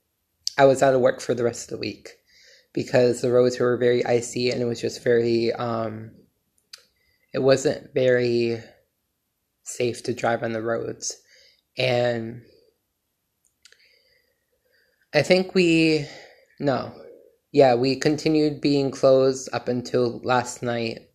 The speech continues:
I didn't work last night 'cause I thought we were still closed because we actually had,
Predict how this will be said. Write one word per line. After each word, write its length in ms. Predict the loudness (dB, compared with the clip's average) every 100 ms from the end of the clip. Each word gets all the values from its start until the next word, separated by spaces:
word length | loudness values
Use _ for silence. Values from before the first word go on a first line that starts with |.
| _ _ _ _ _ _ _ -20 _ -20 _ -20 -14 0
I 120 | 4
didn't 180 | 4 4
work 200 | 2 4
last 260 | 0 2
night 180 | -2 -2
'cause 140 | -2 -6
I 60 |
thought 260 | -2 -2 0
we 100 | 0
were 120 | -2
still 640 | -2 0 2 2 0 -4 -14
closed 500 | -2 2 4 4 0
because 500 | -8 -2 0 0 -2
we 140 | -2
actually 400 | 0 0 -2 -4
had, 500 | -2 -2 0 0 -2